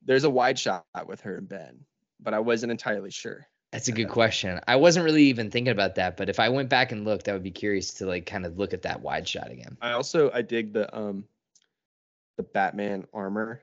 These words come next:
Speaker 1: that he's wearing. It's like a breastplate with this. Fucking goddamn.
Speaker 2: Yeah.
Speaker 1: I need a Lego immediately. I looked it up. This movie's so bad, there are no Lego sets for it at all.
Speaker 2: Really? That's
Speaker 1: Not even
Speaker 2: shocking.
Speaker 1: Heat and Batwing,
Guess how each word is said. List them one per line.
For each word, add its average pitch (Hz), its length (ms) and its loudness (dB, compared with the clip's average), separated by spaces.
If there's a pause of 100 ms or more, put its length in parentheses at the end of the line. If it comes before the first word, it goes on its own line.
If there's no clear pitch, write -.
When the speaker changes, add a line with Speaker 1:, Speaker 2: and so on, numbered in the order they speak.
(140)
Speaker 1:
that 117 100 -4
he's 120 140 -6
wearing. 131 380 -4 (520)
It's 135 140 -12
like 107 140 -6
a 98 40 -6
breastplate 110 580 -4 (100)
with 127 180 -8
this. - 260 -8 (280)
Fucking - 280 -20 (240)
goddamn. - 300 -20 (520)
Speaker 2:
Yeah. 104 120 -2
Speaker 1:
I - 40 2
need 123 180 4
a 95 40 0
Lego 95 420 -4 (140)
immediately. 95 520 -4 (180)
I 117 80 -2
looked 135 240 4
it 110 80 0
up. 113 240 0 (420)
This 110 140 -8
movie's 110 300 0
so 104 160 2
bad, 98 260 -2
there 92 140 -4
are - 40 -10
no 101 200 -4
Lego 101 240 -4
sets - 280 -10
for - 200 -14
it - 100 -18 (340)
at - 120 -8
all. - 180 -16 (180)
Speaker 2:
Really? 101 640 4 (1300)
That's 117 260 6
Speaker 1:
Not 123 60 6
even 113 140 2
Speaker 2:
shocking. 117 280 2
Speaker 1:
Heat 123 100 0
and 113 100 -2
Batwing, 95 460 -2